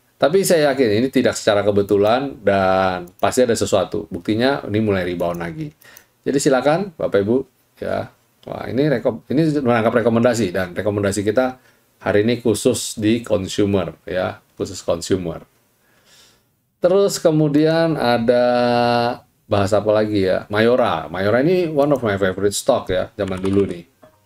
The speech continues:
Nah, Mayora ini juga kayaknya oke nih ya. Kayaknya menarik untuk Bapak Ibu cermati nih, Mayora nih.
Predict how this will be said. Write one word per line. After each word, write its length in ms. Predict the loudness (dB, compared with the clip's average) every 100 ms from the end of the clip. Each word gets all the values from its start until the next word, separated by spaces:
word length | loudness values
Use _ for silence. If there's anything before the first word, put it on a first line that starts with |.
| -20 _ _ _ _ _ _ _ _ _ _ _ _ _
Nah, 400 | 0 2 2 0
Mayora 480 | 0 2 2 2 2
ini 160 | 2 2
juga 400 | 2 2 0 2
kayaknya 400 | 2 2 2 2
oke 320 | 2 2 2
nih 220 | 2 2 2
ya. 240 | 2 0 -4 _ _ _ _ _ _
Kayaknya 200 | 0 2
menarik 280 | 2 2 2 0
untuk 80 | -2 0
Bapak 220 | 2 2
Ibu 60 | 2
cermati 400 | 0 0 0 0 0
nih, 140 | 0
Mayora 340 | 0 0 -2 -4
nih. 180 | -8